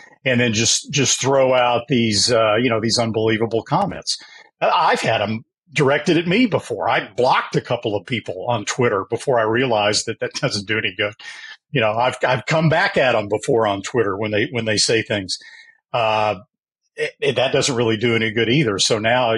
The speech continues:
you know, you just gotta develop a thick skin and just kind of ignore stuff like that. I'm not saying it happens to me a lot, but it, in the, in the area of Bob Baffert, you know, I'm, my gosh. I mean, the stuff that, uh,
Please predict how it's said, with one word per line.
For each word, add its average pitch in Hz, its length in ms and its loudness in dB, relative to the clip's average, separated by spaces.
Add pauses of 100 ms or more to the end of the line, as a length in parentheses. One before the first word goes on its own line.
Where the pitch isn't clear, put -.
you 117 100 -2
know, 101 140 -2
you 113 100 -6
just - 180 -4
gotta 113 200 0
develop 107 360 -2
a 107 60 -12
thick - 240 -6
skin 113 320 -2
and 110 80 -2
just 101 140 -2
kind 104 180 -2
of 104 80 -8 (100)
ignore 110 460 -2
stuff - 280 -4
like 98 180 -2
that. 104 80 -10
I'm 131 80 0
not 147 160 2
saying 131 260 0 (320)
it 139 80 0
happens 131 320 0
to 127 140 0
me 120 120 2
a 104 80 0
lot, 120 400 2
but 151 220 -2
it, 170 240 0
in 151 220 0
the, 135 160 0 (480)
in 151 120 0
the 139 160 2
area 180 280 2
of 107 60 -6
Bob 113 280 0
Baffert, 139 440 0 (960)
you 165 120 0
know, 98 160 2
I'm, 113 180 2
my 98 160 0
gosh. 147 600 -2 (800)
I 120 60 -4
mean, 107 200 -6
the 110 100 0
stuff - 640 0
that, 117 380 -2
uh, 107 420 2